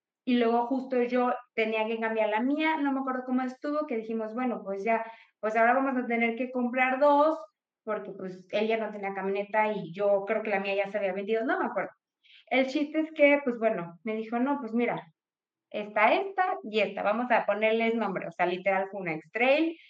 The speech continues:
y una C R V. Y entonces me dice mi esposo, "Oye, este, ¿con cuál te quieres quedar tú?". Obviamente yo ya teniendo las herramientas de Access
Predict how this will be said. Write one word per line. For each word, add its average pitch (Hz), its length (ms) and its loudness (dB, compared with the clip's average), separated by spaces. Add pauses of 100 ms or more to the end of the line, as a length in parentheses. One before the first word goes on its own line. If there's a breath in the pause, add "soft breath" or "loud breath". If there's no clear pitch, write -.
(200 loud breath)
y 208 100 -8
una 208 180 -4
C 220 100 0
R 190 200 0
V. - 220 -8 (580 soft breath)
Y 262 100 0
entonces 311 400 2
me 302 120 4
dice 311 200 2
mi 302 80 0
esposo, 285 600 0
"Oye, 247 540 0 (120)
este, 240 720 0
¿con 254 200 2
cuál 262 180 6
te 285 120 -2
quieres 240 260 2
quedar 202 380 -2
tú?". 240 300 -4 (580)
Obviamente 277 680 4
yo 240 160 2
ya 233 240 0
teniendo 226 380 0
las 196 200 -4
herramientas 196 540 -4
de 208 100 -2
Access 190 380 -8